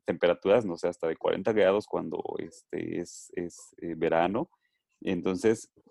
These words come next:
pues, el estado, de pronto queremos o via-, o viajamos a otros lugares, a otros estados, a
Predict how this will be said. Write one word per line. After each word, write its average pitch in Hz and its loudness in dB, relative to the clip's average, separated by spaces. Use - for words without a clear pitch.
pues, 98 2
el 92 4
estado, 113 4
de 98 -4
pronto 98 2
queremos 110 4
o 90 0
via-, 87 4
o 95 4
viajamos 107 2
a 101 4
otros 98 -2
lugares, 82 2
a 85 0
otros 85 -6
estados, 82 0
a 85 -10